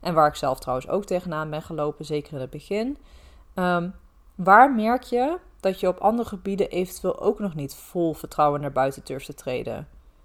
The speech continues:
Misschien toen je nog in een baan werkte, kwam je toen ook minder snel op voor je eigen mening of ging je ook vaker de confrontatie uit de weg of vond je het heel moeilijk om bijvoorbeeld een gesprek aan te gaan met je manager over salarisverhoging.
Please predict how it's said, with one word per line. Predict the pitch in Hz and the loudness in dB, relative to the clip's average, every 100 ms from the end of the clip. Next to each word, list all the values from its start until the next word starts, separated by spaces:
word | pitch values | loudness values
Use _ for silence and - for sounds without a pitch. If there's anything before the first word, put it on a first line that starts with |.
| - - - - - - - - | -20 -20 -20 -20 -20 -20 -20 -12
Misschien | 170 - 196 | -10 -4 -2
toen | 185 202 | 2 2
je | 196 | 2
nog | 196 | 0
in | 190 | 0
een | 175 | 2
baan | 170 190 208 | 6 6 6
werkte, | 147 139 135 160 | 2 0 0 -2
kwam | - 170 | 2 2
je | 180 | 0
toen | - 180 175 - - | -4 -4 -4 -8 -8
ook | - 208 202 | 0 2 2
minder | 175 160 151 | 0 -2 -4
snel | 151 170 151 - | -6 -2 -2 0
op | 160 151 | -2 -2
voor | - 160 156 | -4 -4 -2
je | 156 | -2
eigen | - 156 160 - 143 143 - - - | -2 -2 -2 -4 -4 -4 -10 -20 -8
mening | 175 170 160 151 147 147 - | -2 0 0 -2 -4 -6 -6
of | 151 151 147 - | -4 -2 -4 -12
ging | - 175 170 | -10 -6 -4
je | 180 | -4
ook | 190 | -6
vaker | - 165 165 175 | 2 4 4 0
de | 160 | -4
confrontatie | 165 - 175 170 165 - | -4 -6 0 2 2 -2
uit | 160 156 | -6 -6
de | 151 | -2
weg | 151 156 | -2 -2
of | 175 | -6
vond | 180 180 | -8 -6
je | |
het | 185 | -6
heel | 190 185 | -2 -2
moeilijk | 180 180 185 175 - | -2 0 2 2 0
om | 170 | -6
bijvoorbeeld | 160 - 170 165 165 160 - - - - _ 190 | -6 -2 0 2 0 -2 -12 -20 -20 -20 _ -6
een | 180 | -6
gesprek | 185 - 185 | -4 0 0
aan | - 185 | 2 -2
te | 180 | -2
gaan | 175 170 | -2 -2
met | 180 | -2
je | - | -4
manager | 175 165 170 170 - | -2 -2 -2 -2 -2
over | 165 175 | -2 -4
salarisverhoging. | 185 170 160 160 - - 160 156 156 156 151 | -2 2 2 2 -4 -6 -2 0 -2 -6 -8